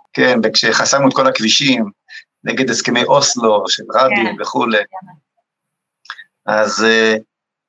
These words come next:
Speaker 1: אז אני הייתי, אה, ממשלת רבין ופרס דרמסו את הימין הישראלי אז עם האוסלו הזה בצורה מטורפת.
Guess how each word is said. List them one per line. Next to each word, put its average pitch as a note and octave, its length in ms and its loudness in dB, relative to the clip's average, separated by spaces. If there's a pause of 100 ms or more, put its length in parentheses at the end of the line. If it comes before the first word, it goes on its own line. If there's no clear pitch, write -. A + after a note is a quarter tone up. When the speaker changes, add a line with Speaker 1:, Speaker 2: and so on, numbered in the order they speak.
(420)
Speaker 1:
אז G#2 440 -2 (2250)
אני B3+ 180 0
הייתי, G#3 800 2
אה, C#3 440 4 (380)
ממשלת D#3 420 2
רבין D3+ 420 2
ופרס E3 640 0
דרמסו C3+ 760 0
את G3+ 100 0
הימין E3 300 0
הישראלי D#3+ 640 0
אז B2 100 -2
עם B2 140 -6
האוסלו E3 540 2
הזה C3+ 200 0
בצורה D3 480 2
מטורפת. C3+ 640 0